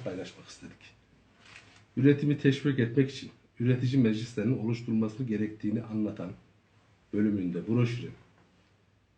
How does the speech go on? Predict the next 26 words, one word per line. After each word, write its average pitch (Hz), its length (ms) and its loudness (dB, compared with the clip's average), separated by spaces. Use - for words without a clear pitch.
kullandığı 120 440 6
fotoğrafta 120 580 0
Niğde 127 300 4
Milletvekilimiz 104 800 -2
Sayın 127 440 -4
Ömer 110 220 0
Fethi'nin, 92 500 -6
Fethi - 280 -4
Güler'in 117 380 0
olduğunu 104 440 -4
gördük, 110 380 0
fark 110 260 -2
ettik. - 260 -10
Takdir 120 320 0
edersiniz 143 640 4
ki 107 60 -10
iktidarın 131 540 4
ve 120 40 4
ortağının 107 600 0
yanlış 117 320 4
politikaları 113 540 2
yüzünden 90 480 -2
Türkiye'de 120 640 -4
tarım 110 240 0
yok 107 220 0
oldu. 87 140 -12